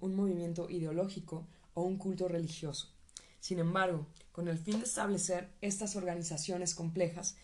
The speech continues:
es necesario convencer a muchos extraños para que cooperen entre sí. Y eso solo puede ocurrir si esos extraños creen an-, en algunos mitos compartidos.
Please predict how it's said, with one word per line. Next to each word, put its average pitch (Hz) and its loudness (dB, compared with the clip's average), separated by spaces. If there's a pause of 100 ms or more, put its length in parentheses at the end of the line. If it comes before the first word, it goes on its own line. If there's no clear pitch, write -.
(200)
es 214 0
necesario 202 2
convencer 185 0 (220)
a 175 -2
muchos 196 0
extraños 190 0 (140)
para 170 0
que 170 -4
cooperen 180 0
entre 165 -2
sí. 151 -2 (800)
Y 214 -2
eso 226 -2
solo 233 2
puede 208 2
ocurrir 190 0
si - -2
esos 202 -2
extraños 196 0
creen 196 2
an-, 196 -2
en 180 -4
algunos 170 0
mitos 175 -4
compartidos. 147 -8